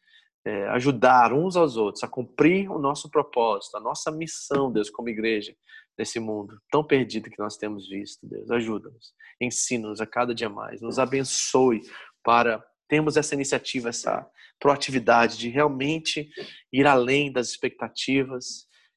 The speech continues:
e realmente real-, ver o teu reino crescer e ser uma bênção, Deus, para todos que estão ao nosso redor, inclusive a nossa família na fé. Muito obrigado, Senhor. Leva-nos pra casa, guarda-nos no caminho.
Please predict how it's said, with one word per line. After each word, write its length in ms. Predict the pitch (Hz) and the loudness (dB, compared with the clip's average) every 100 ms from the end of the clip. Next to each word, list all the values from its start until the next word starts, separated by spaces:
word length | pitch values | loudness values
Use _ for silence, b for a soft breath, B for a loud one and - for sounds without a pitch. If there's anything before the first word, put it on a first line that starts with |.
| _ | _
e 380 | 113 113 110 110 | -4 -2 -2 -2
realmente 480 | 120 127 117 107 - | 0 0 0 -4 -6
real-, 300 | 110 113 107 | 0 0 0
ver 160 | 113 120 | 0 0
o 60 | |
teu 180 | 120 127 | 0 -4
reino 340 | 110 101 98 _ _ b b - | -2 -10 -10 _ _ b b -12
crescer 640 | 104 - - 113 117 110 | -10 -8 -2 0 0 -4
e 220 | 110 - - | -8 -14 -16
ser 540 | - 107 110 117 104 107 _ _ _ 117 123 _ _ | -8 -6 -6 -8 -12 -18 _ _ _ -20 -20 _ _
uma 120 | 135 120 | -8 -4
bênção, 500 | 107 104 101 - 104 | -4 -4 -6 -14 -12
Deus, 160 | 98 | -12
para 180 | - 104 | -8 -10
todos 420 | - 117 113 107 | -6 -6 -6 -10
que 80 | - | -14
estão 220 | 110 107 | -12 -8
ao 60 | 101 | -6
nosso 360 | 104 - 110 - b b | -8 -8 -12 -14 b b
redor, 280 | 120 104 98 | -2 0 -4
inclusive 400 | 101 113 98 98 | -2 -4 -2 -6
a 40 | 98 | -6
nossa 220 | 95 104 | -8 -8
família 400 | - 95 98 101 | -8 -8 -8 -12
na 120 | 95 | -12
fé. 280 | - - - _ b b b | -12 -14 -14 _ b b b
Muito 180 | 131 127 | -2 0
obrigado, 380 | 131 110 98 92 | 0 0 -2 -4
Senhor. 200 | - 101 | -8 -2
Leva-nos 300 | 107 110 - | -2 -2 -4
pra 120 | 107 | -6
casa, 380 | - 113 110 107 | 0 2 2 0
guarda-nos 480 | 98 104 101 98 95 | -2 -4 -4 -12 -14
no 80 | 95 | -10
caminho. 500 | 95 104 123 131 | -10 -6 -6 -6